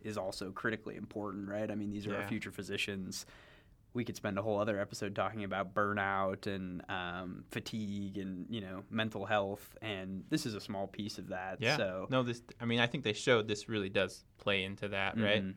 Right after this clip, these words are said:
Speaker 2: So, so what do you think, uh, will happen to the moods in the intern health study when the president gets impeached this week and then acquitted by the Senate?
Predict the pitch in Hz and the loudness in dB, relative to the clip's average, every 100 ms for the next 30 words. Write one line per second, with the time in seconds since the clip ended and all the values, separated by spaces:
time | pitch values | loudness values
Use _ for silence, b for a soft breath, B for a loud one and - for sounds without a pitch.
0 | - - - 98 101 - b b b b | -8 -8 0 0 0 -8 b b b b
1 | b b b - 143 131 131 127 - 127 | b b b -2 2 2 0 -2 0 2
2 | 110 110 110 113 110 110 117 123 117 113 | 2 2 0 2 0 2 -2 -2 0 0
3 | 117 117 117 117 107 110 117 110 123 110 | 2 0 -2 -4 -4 -4 -4 -4 -2 -4
4 | - - 113 110 107 104 - 104 107 92 | -4 -4 -2 -2 -4 -4 -2 -2 -2 -6
5 | 107 104 113 110 113 120 - 120 120 - | -6 -4 -6 -6 -6 -8 -6 -6 -4 -2
6 | 113 113 110 107 104 110 - 113 104 117 | -2 -2 -4 -4 -6 -6 -4 -2 -2 -2
7 | 113 117 - 127 131 | -2 -2 0 2 4